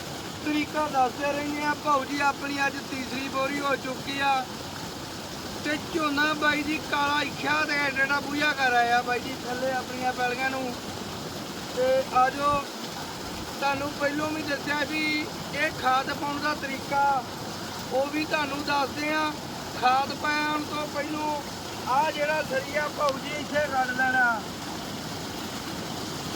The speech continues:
ਆ ਜਿਹੜਾ ਸਰੀਆ ਭਾਊ ਜੀ ਇੱਥੇ ਕੱਢ ਲਓ।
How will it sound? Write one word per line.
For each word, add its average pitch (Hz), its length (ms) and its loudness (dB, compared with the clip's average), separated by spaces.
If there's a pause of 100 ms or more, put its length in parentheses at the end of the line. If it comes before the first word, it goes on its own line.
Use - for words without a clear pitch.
(1800)
ਆ 269 200 4
ਜਿਹੜਾ 294 240 4
ਸਰੀਆ 254 400 0
ਭਾਊ 277 220 -2
ਜੀ 294 400 -2 (600)
ਇੱਥੇ 269 320 0
ਕੱਢ 254 240 0
ਲਓ। 277 400 2